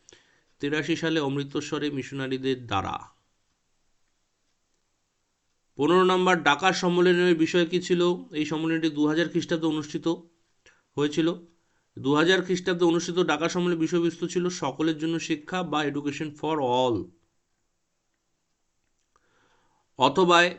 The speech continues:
পনেরো অথবা কি? ডিআই এর পুরো কথাটি কি?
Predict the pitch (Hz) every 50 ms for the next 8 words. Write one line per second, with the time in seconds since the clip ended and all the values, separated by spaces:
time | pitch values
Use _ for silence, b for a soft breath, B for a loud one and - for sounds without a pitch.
0 | - _ 156 160 170 180 180 180 175 165 165 175 175 175 175 170 - - 175 165
1 | 170 170 180 175 - _ _ _ _ _ _ _ _ _ - 113 110 107 - 143
2 | 156 170 175 180 180 180 - 127 131 143 160 165 - 156 160 165 147 151 - 165
3 | 160 170 165 156 160 175 165 160 160 156 160 160 160 160 - -